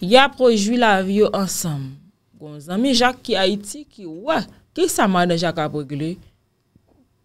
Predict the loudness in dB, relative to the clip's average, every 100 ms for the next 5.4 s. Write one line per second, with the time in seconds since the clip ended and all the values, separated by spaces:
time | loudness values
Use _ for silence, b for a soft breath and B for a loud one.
0 | 0 2 4 2 2 2 2 2 0 0
1 | -4 -4 -12 -16 _ B B B 0 0
2 | 0 -2 2 2 2 4 4 4 2 0
3 | -6 _ _ _ _ -12 -8 0 4 4
4 | 4 2 4 4 2 0 0 -2 -4 -8
5 | -10 -8 -10